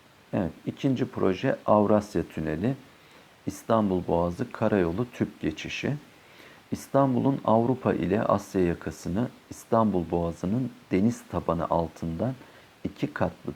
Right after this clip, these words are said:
tünelle bağlayan, toplam on dört nokta altı kilometrelik uzunluğa sahip olan ilk karayoludur.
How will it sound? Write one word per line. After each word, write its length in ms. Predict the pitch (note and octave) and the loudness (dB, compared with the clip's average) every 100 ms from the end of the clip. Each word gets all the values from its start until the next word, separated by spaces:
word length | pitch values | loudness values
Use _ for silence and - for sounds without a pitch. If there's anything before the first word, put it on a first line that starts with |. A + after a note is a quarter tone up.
| - | -6
tünelle 560 | F#2 G2 G#2+ F2+ E2+ | -2 0 2 0 0
bağlayan, 540 | E2+ E2 D#2+ E2 G#2+ B2 - - - - | 2 2 2 -2 -2 -4 -8 -20 -20 -4
toplam 460 | G#2+ - A#2 A#2 - | -4 0 0 0 2
on 240 | A2 A2+ | 2 4
dört 240 | G2+ G2 G2 | 2 0 -2
nokta 300 | F2+ - G#2 | -4 -2 0
altı 360 | F#2 F2+ - | 0 -4 -10
kilometrelik 720 | - F2+ F2 E2 - E2+ D#2+ - | -10 -4 -4 -4 -6 -4 -4 -2
uzunluğa 480 | G2+ E2+ F2+ F2 E2+ | -2 0 0 0 -2
sahip 460 | - - F#2+ F2+ - | -2 0 2 0 -2
olan 260 | F#2+ A#2 B2 - - - | -2 -2 -4 -12 -20 -2
ilk 360 | A#2+ B2 A#2+ - | 0 0 -4 -2
karayoludur. 760 | G2+ F2+ E2+ D#2+ D#2 D2+ - | 2 4 2 0 -4 -8 -8